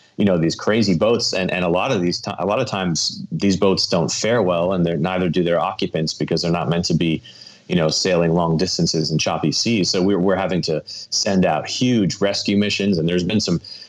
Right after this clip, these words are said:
pretty tragic capsizings and, and, um, a lot of migrants dying at sea. And it, it, it's reminiscent of the, the Mediterranean, what we've been seeing in Europe for years here. So, you know, it's just more chaotic by the day, and resources are definitely stretched thin wherever you look.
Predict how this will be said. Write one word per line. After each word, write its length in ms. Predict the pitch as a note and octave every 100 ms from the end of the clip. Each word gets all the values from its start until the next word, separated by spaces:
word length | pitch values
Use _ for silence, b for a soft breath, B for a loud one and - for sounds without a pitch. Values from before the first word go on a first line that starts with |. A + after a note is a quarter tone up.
| B
pretty 200 | - A#2
tragic 540 | - B2 G2+ F#2+ F2 -
capsizings 920 | G#2 G#2 - G2+ G#2+ G2 G2 G2 F#2+
and, 200 | F2+ D#2+
and, 380 | D2 F2 E2 D#2+
um, 440 | D#2+ E2 D2+ D#2 C#2
a 80 | E2
lot 160 | F2+
of 80 | G2
migrants 400 | F#2+ F#2+ F2+ E2
dying 280 | - F2+ E2+
at 120 | D2
sea. 420 | - A2+ A2 F2
And 180 | D2 F2
it, 300 | F2 F2 -
it, 80 | E2+ E2
it's 160 | -
reminiscent 540 | G2 A#2 G#2 A2 F#2 F2+
of 140 | F2
the, 260 | F#2 F2+ E2
the 100 | F#2
Mediterranean, 680 | G#2+ G#2 G#2 A#2+ D3 D#2+
what 100 | D#2+
we've 120 | F2 E2+
been 100 | F2+
seeing 220 | F#2+ F2+
in 80 | E2+
Europe 280 | G#2+ - -
for 80 |
years 320 | E2+ D#2 D#2+ -
here. 180 | D#2
So, 340 | D2+ F#2+ F2 - B B B
you 80 | G2+
know, 220 | F2+ D#2
it's 160 | F2+ -
just 280 | A2+ - G#2+
more 180 | G#2+
chaotic 560 | G#2+ - G2+ G2 G2 F#2
by 140 | G2
the 80 | F#2
day, 260 | F2 G2 G2+
and 120 | F2
resources 520 | G2 - F#2 F2 E2+
are 140 | E2 E2 -
definitely 500 | G2 - F2+ D#2 E2
stretched 420 | - F2 D#2+ -
thin 200 | F#2+ E2+
wherever 260 | E2 E2
you 120 | E2 F2+
look. 260 | F2+ -